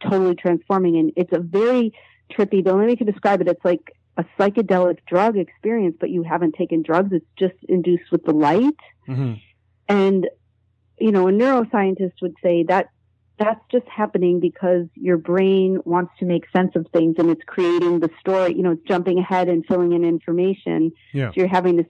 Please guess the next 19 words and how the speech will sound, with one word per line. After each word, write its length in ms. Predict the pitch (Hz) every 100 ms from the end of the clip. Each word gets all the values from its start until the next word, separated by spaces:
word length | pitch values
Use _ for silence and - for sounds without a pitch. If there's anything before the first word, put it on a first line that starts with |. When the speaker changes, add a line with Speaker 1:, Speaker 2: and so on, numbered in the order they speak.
| -
Speaker 1:
trippy 280 | 185 190 175
experience. 640 | - - 240 220 170 - - _ - - -
But 160 | 208 208
a 40 |
spiritualist 520 | - 269 285 254 214
will 120 | 202 196
say, 460 | 185 175 170 170 -
"No, 480 | 185 165 165 190 190 - 175
that's 260 | 165 170 _ _ _ -
the 120 | 180
phenomena, 640 | - 185 262 226 139 123 -
and 140 | 165
it's 120 | 165 -
happening, 540 | 147 - 165 190 190
and 120 | 165
that's 220 | 160 - - _ _ _ _ -
more 340 | 180 196 233
than 220 | 226 180
that. 300 | 160 139 -